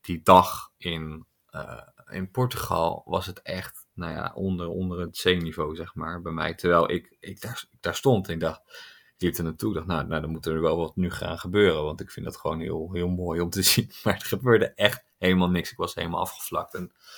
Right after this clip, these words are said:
dat was wel ook weer één zo'n moment dat ik dacht van, "Oh, ik weet niet, maar volgens mij is dit niet helemaal de bedoeling." En, eh, ja, er gebeurde wel meer, eh, die vakantie. Mijn, eh,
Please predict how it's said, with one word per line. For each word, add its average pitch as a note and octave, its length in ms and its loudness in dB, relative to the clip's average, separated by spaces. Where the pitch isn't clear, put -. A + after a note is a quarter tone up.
dat G2 140 4
was G2+ 140 4
wel G2+ 400 4
ook A2 200 -2
weer A2 140 8
één G#2+ 180 4
zo'n G#2 160 4
moment G2 340 4
dat F#2 140 -6
ik F2+ 80 -10
dacht F2+ 200 6
van, - 120 -10
"Oh, D#2+ 260 2
ik - 80 -12
weet F2 160 0
niet, D2+ 160 -10
maar D2 140 -12
volgens - 260 -16
mij F2 400 -4
is - 180 -16
dit G2+ 180 -8
niet A2 120 -10
helemaal F2+ 220 -4
de D#2 100 -10
bedoeling." E2+ 580 -10
En, - 320 -18
eh, - 200 -20
ja, - 260 -8
er - 60 -6
gebeurde D#2+ 320 -6
wel D#2+ 120 -2
meer, D#2 320 -6
eh, D#2+ 160 -10
die D#2 180 -12
vakantie. D#2 580 -10
Mijn, D2+ 220 -12
eh, E2 200 -16